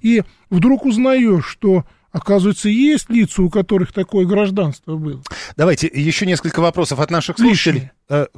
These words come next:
Speaker 2: каждый,
Speaker 1: Лишние.
Speaker 2: я понял. Э, коротко ответьте. Э, шестьсот девяносто второму, это Константин, который нам часто звонит, он спрашивает, «Раз уж мы заговорили о патриотизме, то вот эта история с, э, приз-,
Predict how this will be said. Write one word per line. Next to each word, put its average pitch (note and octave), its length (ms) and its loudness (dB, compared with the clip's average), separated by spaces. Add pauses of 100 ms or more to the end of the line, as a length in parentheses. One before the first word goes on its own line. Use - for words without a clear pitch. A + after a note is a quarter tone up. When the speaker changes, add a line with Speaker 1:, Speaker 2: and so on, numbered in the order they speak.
(120)
Speaker 2:
каждый, F3+ 380 0
Speaker 1:
Лишние. C3+ 140 -14
Speaker 2:
я E3+ 100 2
понял. C3+ 340 -4 (320)
Э, C#3 160 2 (120)
коротко D#3+ 460 0
ответьте. F3 560 -4
Э, C#3+ 180 0
шестьсот E3+ 260 -2
девяносто D#3 380 -2
второму, A3 360 0
это - 100 -4
Константин, D3 560 -4
который C#3+ 320 -2
нам D3+ 140 -2
часто E3 320 -4
звонит, G#3 360 -2
он F3+ 120 -2
спрашивает, C3+ 480 -2 (200)
«Раз F3 200 0
уж E3+ 100 -4
мы E3+ 140 0
заговорили D3+ 560 2
о B2 80 2
патриотизме, F3+ 720 -2 (240)
то E3 80 0
вот G#3+ 100 0
эта G3+ 180 -2
история F#3 460 0
с, - 160 -8
э, E3+ 320 2
приз-, F3+ 320 0